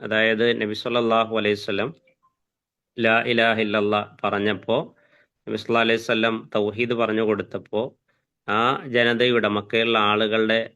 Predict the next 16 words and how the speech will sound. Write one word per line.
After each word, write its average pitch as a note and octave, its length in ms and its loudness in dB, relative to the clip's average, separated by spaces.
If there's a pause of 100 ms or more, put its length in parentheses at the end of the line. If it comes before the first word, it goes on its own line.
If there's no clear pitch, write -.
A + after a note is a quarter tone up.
(140)
ഏറ്റവും B2 560 0
മോശമായ G#2+ 760 0
പ്രതികരണം. G2 680 -2
ഇപ്പം - 720 -8
വിശുദ്ധ A2+ 280 -4
ഖുർആനിൽ A#2 420 0
ഒരു A2+ 80 2
ആയത്തിറങ്ങി, A2 800 0 (640)
"വ G#2+ 80 -4
അൻദിർ C3+ 600 0
അക്-, A#2+ 280 -6
അക-, A2+ 680 0
അഷീറത്തക്കൽ B2 840 -2
അക്രബീൻ", G#2 640 0 (500)
ഏഹ്, G#2 420 -4
നബിയെ A#2+ 580 0